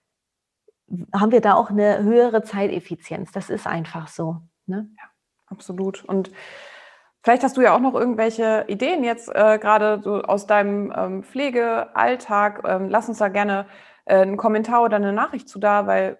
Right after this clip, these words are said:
Speaker 2: wir waren, ähm, äh, wir, wir teilen das ja auch ganz gerne in unserer, in unserer Story. Und wir haben jetzt, glaub ich, wir haben noch einen, einen Tipp, bevor wir noch gleich auch in unsere gepflegten Sätze gehen.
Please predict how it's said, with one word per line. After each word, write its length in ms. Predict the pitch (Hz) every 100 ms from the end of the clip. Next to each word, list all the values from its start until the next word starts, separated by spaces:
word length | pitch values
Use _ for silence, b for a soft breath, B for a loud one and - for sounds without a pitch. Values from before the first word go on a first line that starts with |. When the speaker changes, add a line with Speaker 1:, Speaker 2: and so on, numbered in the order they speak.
| _ -
Speaker 2:
wir 320 | 190 196 180
waren, 380 | 190 190 185 185
ähm, 500 | 180 180 180 180 180 _ _ _ _ _ _ - -
äh, 200 | 190 180 175
wir, 240 | 202 185
wir 100 | 196
teilen 240 | 202 226 233
das 140 | 214
ja 120 | 214 190
auch 60 |
ganz 180 | 196 190
gerne 240 | 196 202
in 80 | 190
unserer, 520 | 185 185 180 180 180 b b b b -
in 120 | 185
unserer 240 | 196 190
Story. 320 | 185 220 262
Und 120 | 214 208
wir 140 | 214
haben 100 | 247
jetzt, 200 | 240 -
glaub 160 | 220 220
ich, 220 | 226 - 190
wir 220 | 202 196
haben 80 | 254
noch 140 | 247
einen, 400 | - 220 226 220
einen 220 | 196 208
Tipp, 200 | 202 320
bevor 320 | 226 - 226
wir 240 | 220 202 -
noch 400 | 202 202 - -
gleich 300 | 202 208 220
auch 120 | 196
in 100 | 190
unsere 300 | 190 185 185
gepflegten 480 | 180 - 202 202 190
Sätze 320 | 208 208 185
gehen. 400 | 170 175 202 240